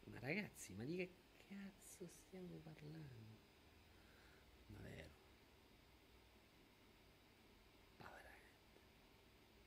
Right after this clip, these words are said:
Comunque questa impostazione commenti solo abbonati, vi giuro, continuo a non vederla. Vabbè, pazienza.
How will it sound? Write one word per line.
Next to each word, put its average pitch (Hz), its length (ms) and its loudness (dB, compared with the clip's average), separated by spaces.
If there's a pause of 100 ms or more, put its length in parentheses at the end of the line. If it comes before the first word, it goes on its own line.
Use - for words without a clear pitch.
(3250)
Comunque - 280 12
questa 113 220 12
impostazione 110 880 10
commenti 110 400 6
solo 110 180 8
abbonati, 110 420 8
vi 98 240 6
giuro, 117 300 12
continuo 101 320 8
a - 20 8
non 95 140 6
vederla. 95 360 6 (220)
Vabbè, - 280 4 (1300)
pazienza. 90 640 0